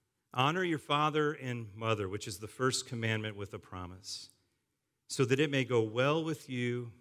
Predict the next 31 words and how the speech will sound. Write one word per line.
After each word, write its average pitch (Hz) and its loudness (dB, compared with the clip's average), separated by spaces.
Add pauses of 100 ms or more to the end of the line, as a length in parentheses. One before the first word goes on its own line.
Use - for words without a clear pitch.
(180)
and 101 -14
that 101 -10
you 127 -2
may 123 4
enjoy 104 0
long 120 -2
life 104 0
on 95 -8
the 92 -12
earth. 90 -16 (1120)
Fathers, 131 0
do 131 -6
not 135 2
exasperate 127 -4
your 107 -16
children. 180 2
Instead, 127 2
bring 143 2
them 135 -2
up 131 -2
in 120 -8
the 101 -8
training 135 -2
and 110 -8
instruction 120 -2
of 104 0
the 98 -8
Lord." 90 -14 (2500)
Paul 180 2
talks 175 2 (120)
to 127 0